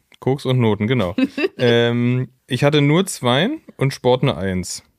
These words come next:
Speaker 1: Drei versäumte
Speaker 2: Echt?
Speaker 1: Tage.
Speaker 2: Da waren die aber noch nett in der zweiten Klasse,
Speaker 1: Da waren die noch
Speaker 2: glaub
Speaker 1: nett,
Speaker 2: ich.
Speaker 1: ja,
Speaker 2: Ja.
Speaker 1: genau.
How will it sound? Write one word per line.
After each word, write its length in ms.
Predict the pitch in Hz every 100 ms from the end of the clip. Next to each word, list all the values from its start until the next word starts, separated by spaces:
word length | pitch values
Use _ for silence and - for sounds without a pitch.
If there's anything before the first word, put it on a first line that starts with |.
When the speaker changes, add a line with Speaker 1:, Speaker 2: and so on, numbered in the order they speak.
| _
Speaker 1:
Drei 240 | - 113 120
versäumte 420 | 123 110 107 113
Speaker 2:
Echt? 80 | -
Speaker 1:
Tage. 380 | 101 98 95 90 _ _
Speaker 2:
Da 140 | 165 151
waren 160 | 143
die 100 | 180
aber 120 | 156
noch 220 | 147 139 156
nett 220 | 143 -
in 80 | 131
der 120 | 120
zweiten 320 | - 98 -
Klasse, 200 | - 104
Speaker 1:
Da 40 |
waren 140 | 120 127
die 80 | 107
noch 100 | 95
Speaker 2:
glaub 80 |
Speaker 1:
nett, 140 | 95 95
Speaker 2:
ich. 60 |
Speaker 1:
ja, 120 | 95 85
Speaker 2:
Ja. 60 | -
Speaker 1:
genau. 400 | 120 98 85